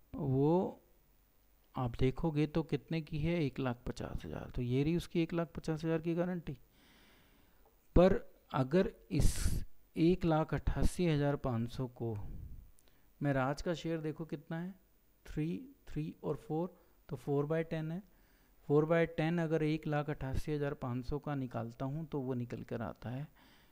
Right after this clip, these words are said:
पचहत्तर हज़ार चार सौ। ठीक है, और गारंटी कितने की दी हुई है? एक लाख पचास हज़ार। तो कमी कितने की रह रही है? चौहत्तर हज़ार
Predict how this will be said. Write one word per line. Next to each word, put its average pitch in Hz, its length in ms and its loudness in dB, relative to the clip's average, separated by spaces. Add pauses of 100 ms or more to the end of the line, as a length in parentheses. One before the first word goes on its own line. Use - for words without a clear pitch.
(220)
पचहत्तर 123 560 -2
हज़ार 104 280 -4
चार - 320 -6
सौ। - 220 -10 (1120)
ठीक 160 160 4
है, 180 80 6
और 139 100 2
गारंटी 120 460 2
कितने 151 320 -4
की 151 100 0
दी 156 160 0
हुई 156 180 0
है? 175 140 -2 (360)
एक 123 220 -4
लाख 120 280 -4
पचास - 300 0
हज़ार। - 280 -2 (920)
तो - 120 -4 (120)
कमी 143 260 6
कितने 165 400 2
की 170 160 0
रह 151 220 4
रही 156 320 0
है? 180 220 0 (220)
चौहत्तर 127 600 0
हज़ार 117 420 0